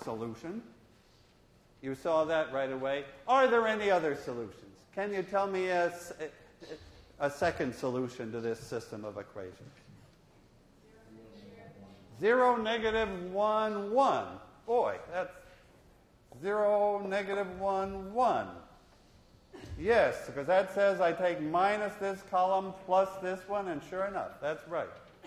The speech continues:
So there are, there's a bunch of solutions here. But they're not a subspace.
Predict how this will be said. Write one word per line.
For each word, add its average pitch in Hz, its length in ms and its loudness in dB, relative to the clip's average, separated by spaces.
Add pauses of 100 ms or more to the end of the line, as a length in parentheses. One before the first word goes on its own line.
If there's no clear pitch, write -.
(2000)
So 208 200 4
there 196 220 4
are, 214 460 2 (360)
there's 208 260 2
a 233 80 6
bunch 254 260 2
of 233 120 0
solutions 226 640 -4
here. 92 180 -12 (4000)
But 175 400 2
they're 170 140 0
not 175 220 2
a 180 80 0
subspace. 175 720 -6